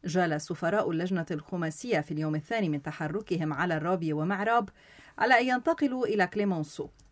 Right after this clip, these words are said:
ويهدف التحرك بحسب السفراء إلى رسم خريطة طريق رئاسية،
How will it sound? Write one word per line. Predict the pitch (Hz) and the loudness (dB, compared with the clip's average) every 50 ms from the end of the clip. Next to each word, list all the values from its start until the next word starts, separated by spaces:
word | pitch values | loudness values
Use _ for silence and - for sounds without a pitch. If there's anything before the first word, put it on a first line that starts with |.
| _ _ | _ _
ويهدف | - 156 160 180 185 165 156 - - | -4 -2 0 0 0 -2 -4 -6 -8
التحرك | 151 - - 156 - 254 269 220 180 151 - - | -8 -8 -8 -4 -2 0 0 0 -2 -4 -4 -4
بحسب | 143 143 147 151 - - 269 277 - 175 143 | -4 -4 -4 -6 -4 -4 -2 -2 -2 -4 -4
السفراء | 151 - - 156 - 170 170 220 247 - - - - - - - - - - | -4 -8 -10 -8 -4 0 6 8 8 8 6 2 -10 -20 -20 -20 -20 -10 -4
إلى | 247 247 233 233 | -2 4 6 6
رسم | 247 330 - - 330 302 285 | 6 6 4 4 4 6 6
خريطة | 277 - 240 226 247 277 277 294 240 - 214 208 | 6 4 2 2 2 2 0 0 -2 0 -2 0
طريق | 202 175 165 170 220 240 - - - - | 2 2 0 2 0 -2 -6 -6 -6 -2
رئاسية، | 185 202 208 - 190 190 - - - 254 214 185 151 151 - | -2 0 0 0 0 -2 -2 -4 -6 -2 0 0 0 0 -2